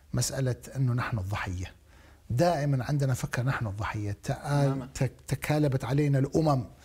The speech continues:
Speaker 1: وأصبحوا جميعًا ما عندهم شغل
Speaker 2: شعار.
Speaker 1: وعمل
Speaker 2: شعار
Speaker 1: فقط
Speaker 2: ياخدينه معنا.
Speaker 1: لتدميرنا، يا.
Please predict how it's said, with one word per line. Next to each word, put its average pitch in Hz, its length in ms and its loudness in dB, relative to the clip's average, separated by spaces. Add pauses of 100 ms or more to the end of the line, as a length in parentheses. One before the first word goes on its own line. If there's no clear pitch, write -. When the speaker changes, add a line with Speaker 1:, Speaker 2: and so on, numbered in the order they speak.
(400)
Speaker 1:
وأصبحوا 139 640 0
جميعًا 143 480 2
ما 135 220 4
عندهم 143 380 2
شغل 156 180 0
Speaker 2:
شعار. 156 140 4
Speaker 1:
وعمل 175 500 2 (300)
Speaker 2:
شعار - 300 4
Speaker 1:
فقط 175 120 6
Speaker 2:
ياخدينه 147 260 4
معنا. 135 100 4
Speaker 1:
لتدميرنا، 131 640 4
يا. 151 260 0